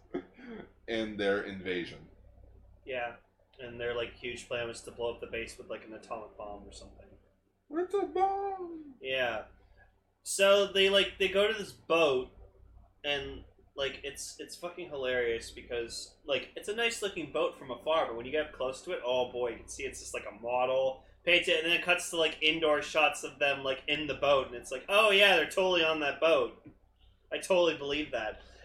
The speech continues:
Speaker 2: And, like, it's before they, like, go on the boat, Dan's just like, "Oh man, what an awesome boat! Great to, like, hang out on there." And just, like, the other one just looks at him and goes, "It's not a, it's not a fucking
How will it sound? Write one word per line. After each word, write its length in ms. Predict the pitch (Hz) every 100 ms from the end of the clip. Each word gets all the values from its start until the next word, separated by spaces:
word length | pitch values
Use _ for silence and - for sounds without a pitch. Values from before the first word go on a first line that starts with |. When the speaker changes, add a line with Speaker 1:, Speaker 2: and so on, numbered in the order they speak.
| -
Speaker 2:
And, 200 | 202 208
like, 240 | 208 196 -
it's 220 | 196 -
before 380 | - 196 226 240
they, 160 | 233 208
like, 160 | 180
go 160 | 175 190
on 80 | 185
the 60 |
boat, 400 | 151 170 170 - - - _ _ _ _ _ _ _ _ _ _ -
Dan's 340 | 185 196 202 190
just 160 | -
like, 140 | 170 -
"Oh 200 | - 196
man, 260 | 196 220 196
what 100 | 220
an 60 |
awesome 400 | 185 - - 160
boat! 560 | 143 190 185 139 - -
Great 220 | 175 202
to, 100 | 165
like, 340 | 135 - - -
hang 160 | 165 175
out 160 | 214
on 160 | 156 135
there." 260 | 131 127 131
And 120 | 139
just, 240 | 131 147 -
like, 240 | 147 131 - 156
the 100 | 151
other 160 | 151
one 160 | 147 143
just 200 | 139 -
looks 220 | 143 -
at 60 | 139
him 80 |
and 80 | 131
goes, 260 | 131 127 - - _ _ _ _ _ -
"It's 120 | -
not 200 | 180 175
a, 40 | - - - - - - - - -
it's 120 | - 180
not 160 | 185
a 60 | - - -
fucking 760 | 185 190 165 156 139 131 -